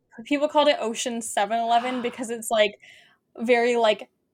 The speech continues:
Speaker 1: deep South, kinda like redneck Ocean's Eleven. Adam Driver's in it. Um, Channing Tatum's in it. It's very good. You should one hundred percent watch Logan Lucky. Highly recommend that movie. And you love schemes, you love bank robberies, you will,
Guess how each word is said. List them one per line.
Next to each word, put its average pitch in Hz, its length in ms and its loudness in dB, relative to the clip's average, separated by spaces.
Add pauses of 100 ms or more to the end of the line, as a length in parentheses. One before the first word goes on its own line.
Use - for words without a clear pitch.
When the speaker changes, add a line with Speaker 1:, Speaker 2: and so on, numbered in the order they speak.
Speaker 1:
deep 233 240 -4
South, 214 500 0
kinda 233 240 -4
like 214 200 0
redneck 202 760 -2
Ocean's 220 380 -8
Eleven. 214 720 -2 (800)
Adam 269 300 4
Driver's 226 440 4
in 202 140 -4
it. 196 300 -4 (140)
Um, - 240 -10
Channing 226 320 -2
Tatum's 208 420 -2
in 196 140 -6
it. 190 260 -8 (300)
It's 247 180 0
very 208 320 4
good. - 280 -6
You 240 100 -6
should 220 280 -6 (140)
one 233 200 0
hundred 233 180 0
percent 220 280 -6
watch - 200 -6
Logan - 260 -8
Lucky. - 300 -10
Highly 233 300 4
recommend 208 360 0
that - 100 -4
movie. - 420 -10 (960)
And 247 160 6
you 277 140 2
love 247 220 4
schemes, 226 600 -6
you 220 100 -8
love 208 180 -6
bank 202 220 -2
robberies, 208 540 -2
you 214 140 -6
will, 208 280 -8